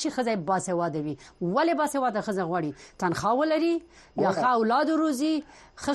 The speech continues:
Speaker 1: خدمت وکړي؟ د هغوی، د هغوی نظر څه دی؟ فلسفه څه ده؟ ولې باسواده ښځه غواړي؟ د باسوادو په ضد خو مبارزه روانه ده.
Speaker 2: ګوره، موږ خو دلته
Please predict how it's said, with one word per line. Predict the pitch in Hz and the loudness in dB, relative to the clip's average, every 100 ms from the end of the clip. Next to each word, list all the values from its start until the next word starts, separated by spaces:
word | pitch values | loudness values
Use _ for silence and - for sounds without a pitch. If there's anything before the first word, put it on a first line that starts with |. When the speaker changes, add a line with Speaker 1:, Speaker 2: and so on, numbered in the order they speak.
| 262 | -2
Speaker 1:
خدمت | 214 226 294 - | -2 0 0 0
وکړي؟ | 285 285 294 269 | -2 0 0 0
د | 254 | -2
هغوی، | 247 302 - - | -2 -4 -6 -4
د | 262 | -4
هغوی | 262 294 277 | -2 -2 -2
نظر | 262 339 339 | -2 -2 -4
څه | 233 | -6
دی؟ | 226 | -4
فلسفه | 240 240 226 254 | -4 -4 -4 -4
څه | 226 | -4
ده؟ | 226 | -2
ولې | 277 339 370 | -2 -2 -2
باسواده | 370 381 392 359 | -4 -2 -4 -4
ښځه | 320 302 | -4 -2
غواړي؟ | 269 220 156 - - - | -2 -2 -4 -8 -20 -12
د | 202 208 | -4 -2
باسوادو | 220 247 285 269 | -2 -2 -2 -4
په | 240 | -6
ضد | 262 - | -8 -6
خو | 240 | -6
مبارزه | 196 196 190 262 | -2 -4 -4 -4
روانه | 208 139 127 | -4 -6 -8
ده. | 123 _ _ _ _ _ _ _ _ _ _ _ _ _ - | -14 _ _ _ _ _ _ _ _ _ _ _ _ _ -2
Speaker 2:
ګوره، | 165 156 - - | -2 -2 -8 -4
موږ | 180 202 | -2 -2
خو | 185 | -4
دلته | 185 190 | -4 -4